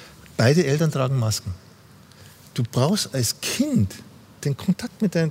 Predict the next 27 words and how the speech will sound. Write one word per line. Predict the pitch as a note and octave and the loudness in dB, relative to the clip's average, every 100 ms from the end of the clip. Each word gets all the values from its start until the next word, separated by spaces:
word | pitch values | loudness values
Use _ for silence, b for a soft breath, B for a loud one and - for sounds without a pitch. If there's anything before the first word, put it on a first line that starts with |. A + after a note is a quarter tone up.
| - | -2
dem | D#3+ D3+ | -2 0
Gesicht | D3+ A#3+ - | -2 -2 0
deiner | E3+ E3 | 2 2
Mutter. | C4+ G#3 A#2+ - - - - | 0 -4 -8 -18 -20 -20 0
Du | |
musst | D3+ F3+ | 2 4
so | - | 2
sehen, | D#3+ A#3 B3 | 2 2 2
wie | E3+ | 2
die | E3+ | 0
ist, | G3 G#3 - | 0 -2 -2
was | D#3+ | -2
die | D#3+ D#3 | -2 -2
drauf | F3 G3 E3+ | 0 0 0
ist. | D3+ | -2
Du | D#3+ | 0
musst, | D#3+ - | 0 0
ob | C#3+ | -2
die | E3 | 0
lächelt | D3+ F3 E3+ D3+ | 2 4 2 0
oder | C#3+ D3 | 0 2
nicht | E3+ | 2
lächelt, | D#3+ C#3+ C#3+ | 0 0 -2
ob | C#3 | -4
sie, | D3 D3 B B B B B - | -4 -4 B B B B B -12
du, | - | -10
du | - | -6